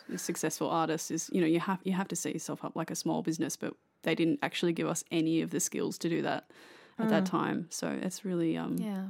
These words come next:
Speaker 1: it's really great to see that's kind of being worked into kind of curriculum
Speaker 2: Yeah, and I think
Speaker 1: now.
Speaker 2: some institutions as well are starting to recognise that they have a responsibility for educating the artists that they show,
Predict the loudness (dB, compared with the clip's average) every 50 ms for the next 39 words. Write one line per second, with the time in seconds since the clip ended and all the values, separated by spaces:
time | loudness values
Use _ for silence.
0 | -6 -6 -6 -6 -6 -10 -8 -4 -2 -2 0 0 0 -2 -2 -2 -2 -4 -6 -10
1 | -10 -6 -6 -4 -4 -6 -8 -12 -10 -8 -6 -6 -6 -6 -8 -6 -6 -6 -4 -2
2 | -2 -2 -2 -4 -4 -2 -2 -4 -4 -6 -8 -6 -4 -2 -2 -2 -2 -4 -4 -4
3 | -4 -6 -8 _ _ _ -20 -20 _ _ _ -12 -8 -8 -8 -8 -8 -10 -10 -10
4 | -8 -6 -4 0 2 4 4 4 4 2 0 0 0 2 2 2 2 2 -2 -2
5 | -4 -4 -4 -4 -6 -8 -6 -8 -8 -8 -8 -8 -10 -8 -10 -12 -10 -8 -6 -6
6 | -4 -6 -6 -8 -8 -6 -6 -6 -6 -8 -10 -10 -8 -8 -6 -6 -6 -8 -10 -14
7 | -20 -20 -20 -20 -20 _ _ -6 -6 -4 -4 -4 -4 -2 0 0 -2 -2 -4 -6
8 | -6 -6 -6 -6 -8 -8 -8 -8 -8 -10 -10 -10 -10 -10 -10 -12 -10 -10 -8 -8
9 | -8 -8 -8 -10 -8 -8 -6 -8 -8 -10 -10 -10 -10 -8 -8 -8 -8 -8 -8 -10
10 | -12 -20 -20 -20 -20 -20 -20 -20 -20 _ _ _ _ -6 -4 -2 0 0 0 -2
11 | -4 -6 -6 -6 -8 -6 -4 -4 -2 -2 -2 -2 -2 -4 -6 -8 -8 -10 -6 -4
12 | -4 -2 -2 -2 -2 -2 -2